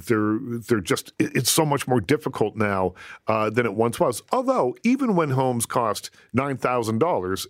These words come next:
it, they, it was still difficult to buy one. You weren't making that much money.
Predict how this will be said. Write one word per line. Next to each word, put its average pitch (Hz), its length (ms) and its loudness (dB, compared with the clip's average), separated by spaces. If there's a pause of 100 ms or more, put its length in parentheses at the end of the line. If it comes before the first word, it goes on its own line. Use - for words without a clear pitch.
(100)
it, 165 460 0
they, 160 120 2 (140)
it 156 140 2
was 143 140 2
still 247 180 4
difficult 135 440 0
to 120 60 0
buy 127 320 0
one. 87 280 -4
You 113 160 2
weren't 113 300 -2
making 117 340 -2
that 120 200 -2
much 113 220 -2
money. 135 380 2